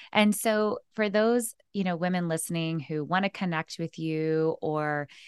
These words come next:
what I love about the Beam Life community, it's also a networking community. So they're gonna be like, "I listened to this podcast and this woman, Beth, does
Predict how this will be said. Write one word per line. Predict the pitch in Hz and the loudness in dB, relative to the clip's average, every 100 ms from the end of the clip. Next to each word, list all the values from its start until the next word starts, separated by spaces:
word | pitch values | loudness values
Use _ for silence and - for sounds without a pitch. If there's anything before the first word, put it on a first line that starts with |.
| - _ | -20 _
what | - 208 | 0 2
I | 247 | 4
love | 262 202 | 2 2
about | 170 170 - - | 2 0 -2 -10
the | 156 | -6
Beam | 160 160 | -4 -2
Life | 156 | -4
community, | - 156 156 151 | -6 -4 -4 -2
it's | 151 - | -4 -4
also | 202 - 247 | -6 -4 -4
a | 156 | -4
networking | 139 143 - 147 - 143 | -4 -4 -2 -2 -2 -4
community. | 139 147 147 143 147 151 | -4 -4 -4 -4 -4 -6
So | 160 - | -4 -4
they're | 160 180 | -4 -2
gonna | 226 220 | -2 -2
be | 175 | -4
like, | 160 156 - | -6 -8 -6
"I | 262 | -4
listened | 359 392 359 320 | -4 -6 -8 -8
to | 240 | -4
this | 185 - | -4 0
podcast | 170 160 190 226 220 220 | 2 2 2 0 0 -2
and | 165 | -4
this | 165 - | -8 -4
woman, | 185 240 233 | 0 2 0
Beth, | 151 143 202 - | 0 -2 -2 -4
does | 151 | -8